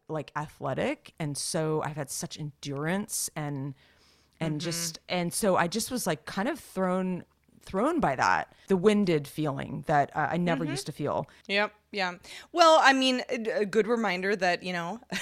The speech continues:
Speaker 2: <laughs> once you get to a certain age, like, you can't keep up with the kids.
Speaker 1: Uh-uh.
Speaker 2: I mean, I
Speaker 1: No,
Speaker 2: don't
Speaker 1: you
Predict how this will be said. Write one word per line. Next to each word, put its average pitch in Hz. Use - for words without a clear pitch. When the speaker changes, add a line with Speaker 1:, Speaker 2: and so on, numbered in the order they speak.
Speaker 2:
<laughs> 294
once 208
you 247
get 202
to 220
a 196
certain 185
age, 190
like, 165
you 185
can't 247
keep 240
up 247
with 208
the 190
kids. -
Speaker 1:
Uh-uh. 156
Speaker 2:
I -
mean, 330
I 226
Speaker 1:
No, -
Speaker 2:
don't 202
Speaker 1:
you 160